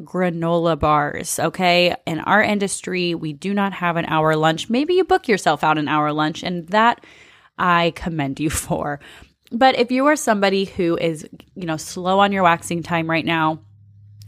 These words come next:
maybe your clients are showing up, um, fifteen minutes late into your lunch and you just don't have time. The worst thing ever is not having a prepared, um, plan for food. So always make sure that you're bringing granola bars,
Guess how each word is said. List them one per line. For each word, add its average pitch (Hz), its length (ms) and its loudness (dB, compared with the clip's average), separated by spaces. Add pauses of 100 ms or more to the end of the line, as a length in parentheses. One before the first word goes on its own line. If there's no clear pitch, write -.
(100)
maybe 208 160 2
your 277 100 4
clients 233 320 0
are 226 40 -2
showing 175 300 -2
up, 160 240 -2
um, 165 220 0
fifteen 220 340 -4
minutes 202 220 -4
late 190 320 -2
into 240 340 2
your 214 200 2
lunch 196 340 0
and 175 160 -4
you 190 100 -2
just 190 280 -4
don't 170 180 0
have 160 240 -4
time. 170 460 0 (420)
The 208 100 4
worst 190 380 2
thing 240 240 -2
ever 175 320 2
is 156 180 -4
not 165 340 0
having 185 440 -2
a 175 80 -4
prepared, 185 880 -4 (420)
um, 160 300 -4
plan 170 540 0
for 175 180 -8
food. 156 480 0 (320)
So - 220 2
always 226 400 4
make 247 160 0
sure 208 180 -2
that 185 120 -2
you're 165 120 -2
bringing 160 380 -4
granola 170 500 0
bars, 202 520 2